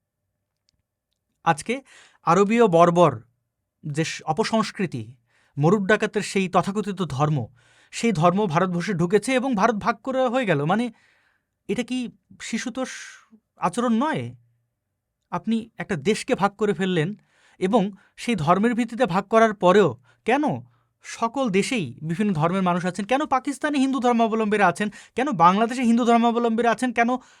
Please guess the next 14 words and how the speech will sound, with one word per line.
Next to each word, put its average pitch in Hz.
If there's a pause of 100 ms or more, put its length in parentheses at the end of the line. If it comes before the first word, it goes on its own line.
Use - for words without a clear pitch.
(360)
ইন্ডিয়াতে 302
মুসলিমরা 269
রয়েছেন? 254 (640)
যদি 214
থাকছেনই 226
সবাই, 175 (120)
তাহলে 208
কেন 220
ভাগ? 131 (260)
আর 185
যদি 220
ভাগই 180
হলো, 208
তাহলে 185